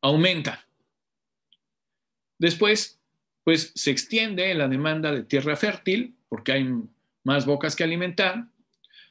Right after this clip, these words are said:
disminuye la productividad de la tierra, y entonces los salarios se reducen al mínimo de subsistencia para poder generar la ganancia que permita a la empresa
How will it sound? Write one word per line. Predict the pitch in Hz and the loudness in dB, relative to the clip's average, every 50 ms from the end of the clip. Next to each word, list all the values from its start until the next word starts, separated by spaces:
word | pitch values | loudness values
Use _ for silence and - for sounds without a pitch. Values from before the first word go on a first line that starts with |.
| _ _ _ _ | _ _ _ _
disminuye | - 139 196 233 208 196 202 180 160 160 170 165 151 156 160 165 160 - - _ | 0 2 4 4 4 2 2 2 2 2 2 2 2 2 2 2 0 -4 -8 _
la | 127 131 127 | -4 -4 -2
productividad | - 135 127 120 117 117 - 139 131 131 143 156 | -2 -2 -2 -2 -2 0 2 2 4 4 2 0
de | 165 175 | 0 0
la | 190 190 | -2 -2
tierra, | 190 240 240 - 185 190 202 233 233 - _ _ _ _ _ _ _ _ _ _ _ _ | 0 0 0 0 0 -2 -2 -4 -6 -10 _ _ _ _ _ _ _ _ _ _ _ _
y | 147 147 | -2 -2
entonces | 156 151 175 170 165 156 156 - 180 175 - - _ _ _ _ _ _ _ _ | -2 0 -2 -2 -2 -2 -2 -2 -2 -2 -4 -8 _ _ _ _ _ _ _ _
los | - 127 131 123 | -4 -2 -2 -2
salarios | - 123 131 135 143 143 143 151 156 156 - - | -2 -2 0 0 2 2 2 2 0 0 -4 -10
se | - - - 123 | -6 -4 -2 -2
reducen | 113 113 117 135 151 156 - 175 165 165 - | -2 0 0 2 2 2 0 -2 -4 -4 -4
al | 113 110 107 110 | -6 -6 -6 -4
mínimo | 127 180 220 226 202 160 143 | -2 0 0 2 0 0 -2
de | 131 117 | -4 -2
subsistencia | - 143 131 - 180 160 - 196 180 160 - 190 202 220 - _ _ _ _ _ _ _ _ _ | -4 -4 -4 -4 -6 -4 -4 -4 -4 -2 -4 -4 -6 -6 -10 _ _ _ _ _ _ _ _ _
para | - 143 139 - | 0 0 0 0
poder | 139 135 135 139 135 | 0 0 0 0 -2
generar | - 147 135 135 139 139 135 - | -2 -2 0 0 0 -2 -2 -4
la | 123 120 120 135 151 156 165 170 170 165 - _ _ | -2 0 0 0 0 0 0 0 -2 -4 -8 _ _
ganancia | - 127 143 147 147 147 143 139 139 - 156 151 | -4 -2 0 0 0 -2 -2 -2 -2 -4 -6 -6
que | - 123 - | -6 -8 -8
permita | - 117 110 110 117 127 127 127 139 | -6 -8 -6 -4 -4 -4 -4 -4 -6
a | 131 | -6
la | 117 107 | -4 -6
empresa | 101 104 127 127 123 - - 139 143 143 - | -8 -8 -8 -8 -6 -6 -6 -6 -6 -6 -10